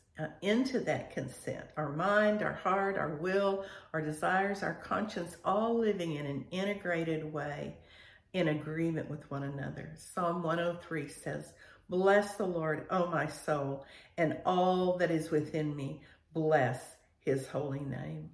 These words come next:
All within us needs to be in agreement. And that's when we're at our truest, that's when we're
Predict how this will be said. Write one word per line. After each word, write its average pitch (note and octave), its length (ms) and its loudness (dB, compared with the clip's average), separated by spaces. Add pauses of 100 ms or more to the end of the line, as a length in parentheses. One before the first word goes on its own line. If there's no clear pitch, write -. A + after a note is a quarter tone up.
All A3+ 260 0
within G#3+ 360 2
us D#3+ 260 -2
needs F3 420 -6
to - 140 0
be E3 280 0
in E3 80 0
agreement. F3 540 -2 (280)
And E3+ 200 2
that's F3+ 320 0
when G3 160 2
we're E3+ 180 2
at D#3 80 0
our C3+ 200 0
truest, B3+ 800 0
that's F3 320 0
when E3+ 120 -2
we're D3 320 -2